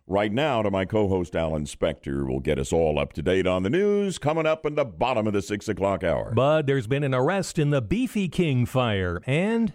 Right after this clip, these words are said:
Speaker 2: there are allegations of cheating in Major League Baseball.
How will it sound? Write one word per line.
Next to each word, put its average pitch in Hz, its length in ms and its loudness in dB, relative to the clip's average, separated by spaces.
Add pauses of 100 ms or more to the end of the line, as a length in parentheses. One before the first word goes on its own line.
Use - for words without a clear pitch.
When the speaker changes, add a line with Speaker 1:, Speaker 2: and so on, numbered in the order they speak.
Speaker 2:
there 107 180 2
are 110 100 0
allegations 143 760 2
of 120 140 0
cheating 131 520 2
in 110 180 4
Major 208 340 0
League 202 240 2
Baseball. 117 640 -2